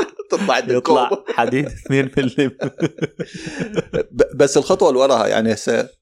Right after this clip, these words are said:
Speaker 1: سويت اسكان وبحث وطلعت مثلًا شيء لزق بالمغناطيسة. المرحلة اللي وراها شلون تتأكدون مثلًا مجهر أو شيء؟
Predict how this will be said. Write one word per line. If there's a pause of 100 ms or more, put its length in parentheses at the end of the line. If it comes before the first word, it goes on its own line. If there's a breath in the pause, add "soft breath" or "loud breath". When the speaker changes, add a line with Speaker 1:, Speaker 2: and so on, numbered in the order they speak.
(380)
Speaker 1:
سويت
اسكان
وبحث (500)
وطلعت
مثلًا (680)
شيء
لزق
بالمغناطيسة. (120)
المرحلة
اللي
وراها
شلون
تتأكدون
مثلًا
مجهر
أو
شيء؟